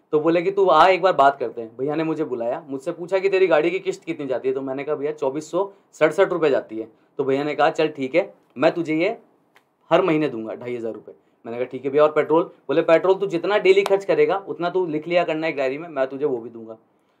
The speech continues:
भैया ने मुझे पेट्रोल के पैसे भी दिए और वो भी दिया। साथ ही साथ मैंने एक फाइनेंशियल कंपनी में काम करना स्टार्ट किया। उस कंपनी की दो महीने बाद में एक साथ नौ हज़ार रुपये सैलरी आई। तब तक उन भैया ने मुझे दो ढाई महीने का जो पेमेंट था वो देते रहे, मेरी इंस्टॉलमेंट जाती रही बाइक की और साथ ही साथ पेट्रोल का खर्चा निकलता रहा।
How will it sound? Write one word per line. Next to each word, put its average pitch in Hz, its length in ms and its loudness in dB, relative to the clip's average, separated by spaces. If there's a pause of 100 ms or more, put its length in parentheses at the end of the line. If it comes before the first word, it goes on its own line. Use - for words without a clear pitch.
(120)
भैया 151 180 2
ने 175 80 0
मुझे 175 180 -2
पेट्रोल 160 320 0
के 170 60 -2
पैसे 156 260 -2
भी 160 120 -2
दिए 160 220 -6 (160)
और 139 100 0
वो 131 160 0
भी 127 100 -6
दिया। 113 200 -6
साथ 143 260 -2
ही 175 60 -10
साथ 180 200 -2
मैंने 165 180 -4
एक 165 80 -8
फाइनेंशियल 147 340 -8
कंपनी 139 260 -10
में 143 140 -12
काम 120 180 -10
करना 120 220 -12
स्टार्ट 107 320 -10
किया। 104 120 -14 (640)
उस 226 120 4
कंपनी 208 360 0
की 226 100 -6
दो 185 220 8
महीने 208 260 0
बाद 170 180 4
में 175 120 -4
एक 170 80 -4
साथ 175 220 2
नौ 151 140 2
हज़ार 165 180 2
रुपये 165 160 -2
सैलरी 156 320 0
आई। 156 140 -2 (380)
तब 175 160 2
तक 233 160 6
उन 226 120 4
भैया 190 240 2
ने 202 80 0
मुझे 190 200 4
दो 175 120 2
ढाई 185 180 2
महीने 180 220 -4
का 180 100 0
जो 185 120 0
पेमेंट 175 360 -2
था 175 80 2
वो 170 120 2
देते 143 280 0
रहे, 170 180 4 (260)
मेरी 139 160 2
इंस्टॉलमेंट 165 400 0
जाती 147 260 0
रही 170 140 2
बाइक 139 240 -2
की 190 180 -4 (240)
और 160 80 4
साथ 170 200 2
ही 190 60 -2
साथ 196 100 6
पेट्रोल 180 320 2
का 185 60 6
खर्चा 165 260 0
निकलता 127 340 -2
रहा। 113 120 -8